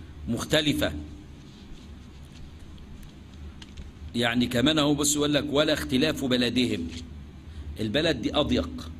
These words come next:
الوطن ده أوسع، زي مصر مثلًا، ومصر ده الوطن، القاهرة دي البلدة، مش القاهرة، ده القاهرة بسم الله ما شاء الله، سيدة زينب بلد لوحدها حاجة صغيرة كده.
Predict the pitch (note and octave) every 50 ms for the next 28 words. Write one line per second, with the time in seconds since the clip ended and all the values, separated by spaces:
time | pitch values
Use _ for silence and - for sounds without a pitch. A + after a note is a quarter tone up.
0 | - - - - - - - - - - - - - A2+ A2 A#2+ - C#3+ - D3+
1 | C#3 C3 B2 B2+ - - C3 C3 A#2+ - - - F2 E2+ - - - - - -
2 | - - - - - - - - - - - - - - - - - - - -
3 | - - A2 B2 B2+ B2 C#3+ C#3+ - D3 B2 A#2 A#2+ A#2+ - B2 - E2+ E2 -
4 | - - - - - - - - - - - - - - - - - - - -
5 | - - - - - - - - - D2+ E2+ A2+ C#3+ D#3 C#3+ D3+ F#3 F#3+ - D#3+
6 | E3 D#3+ E3+ E3 D#3 D3 D3 C#3 D3 D3 - - - - - - - - - -
7 | - - - - - - - - - - - - B2 B2 B2 - C#3+ C#3 D#3 F#3+
8 | F#3 F3 D3+ D3+ D#3 C#3+ - D#3 D3+ C#3 G#2+ F#2+ F2+ F2 - - - G2 G#2+ G#2+
9 | - G#2+ - - G#2 B2 C3 C3 A#2+ B2 A#2 G#2 - B2 A#2+ C3 D3+ D3+ D3 B2+
10 | A#2+ A#2 A2+ A2+ A2 G#2+ G2+ G#2 G#2 - - - - - - - - - - -
11 | - - - - A2+ A#2+ C3+ C#3+ C3 B2+ - - - A2+ A#2+ A2 G#2+ B2+ C#3 C3+
12 | A2+ F2+ - - - - D#3+ F3+ F3 E3 C#3 B2+ D#3+ D#3 B2+ A2 G2 - - -
13 | - - - - A#2+ D3+ D#3 C3 G#2+ G2 - - - - - - - - - -
14 | - - - - - - - A#2+ B2 B2+ B2 B2+ A#2 C3 C#3 - D3 D3+ C3 B2+
15 | G#2+ A2 A2+ A#2+ B2 B2+ A#2+ A2+ G2+ - G#2+ G2+